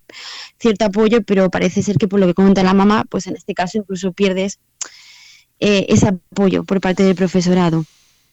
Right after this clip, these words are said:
Y está claro que el acoso escolar hasta ahora estaba recogido como algo que era meramente dentro de los centros,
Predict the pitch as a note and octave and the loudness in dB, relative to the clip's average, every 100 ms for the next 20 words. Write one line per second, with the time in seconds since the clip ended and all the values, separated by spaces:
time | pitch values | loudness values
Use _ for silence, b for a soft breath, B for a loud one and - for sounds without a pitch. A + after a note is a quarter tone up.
0 | _ - - - A3+ A3+ G3+ F#3+ - G3+ | _ -20 -20 -2 2 4 4 2 0 -2
1 | G3 G3+ A3 A3 A3 G#3+ G3 F#3 F3+ F3+ | -2 0 0 0 0 0 2 0 0 -2
2 | - - G#3 F#3 G#3+ A3 G3+ A3 G#3+ A3+ | -6 -6 -4 -2 -4 -6 -2 0 0 -4
3 | - b b b _ - G3 - F#3+ G3+ | -12 b b b _ -8 -6 -4 0 2
4 | A3 A3 F#3+ A3 A3 A3 G#3+ A#3 A#3 G#3+ | 2 0 -2 -2 -2 -2 -2 0 0 0
5 | A3 G#3 G3+ G3+ G#3+ A3+ F#3 G#3+ G#3+ G#3+ | 0 0 0 0 0 0 0 0 2 2
6 | G#3 G#3 A3+ A3 G#3 G#3+ G3+ F#3+ - A#3+ | 2 2 2 2 0 0 0 -2 0 2
7 | G#3 G#3+ - | 2 -2 -8